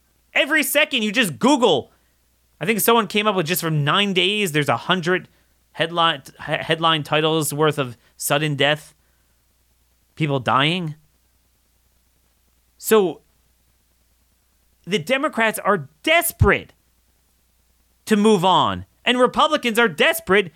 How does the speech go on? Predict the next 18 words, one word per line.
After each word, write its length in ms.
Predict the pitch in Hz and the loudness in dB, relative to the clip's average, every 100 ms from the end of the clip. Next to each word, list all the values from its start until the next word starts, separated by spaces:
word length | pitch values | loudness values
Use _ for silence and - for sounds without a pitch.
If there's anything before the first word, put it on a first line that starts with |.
| _ _ _ | _ _ _
to 140 | 302 | 0
allow 380 | 254 269 262 311 | 2 2 2 4
them 180 | 285 254 | 2 0
to 80 | 277 | 4
move 200 | 277 285 | 6 6
on. 400 | 302 330 160 147 _ _ _ _ | 6 4 2 -8 _ _ _ _
Again, 320 | 190 156 302 | -2 0 2
the 120 | 254 - | 0 2
only 320 | 220 269 302 | 2 2 0
thing 220 | 262 254 | 0 0
that 140 | 247 | 0
can 160 | 247 220 | 0 -2
save 260 | 240 240 160 | 0 0 0
Democrats 520 | 233 262 208 190 208 | 0 0 2 0 2
are 120 | 196 | 4
Republicans. 720 | 202 196 247 240 131 - - _ _ _ _ _ _ _ _ _ _ _ - | 4 2 0 -2 -4 -12 -18 _ _ _ _ _ _ _ _ _ _ _ -2
They're 120 | 240 | 0
terrified 920 | - - 233 311 269 185 147 120 76 | -2 -2 4 4 4 2 2 0 -8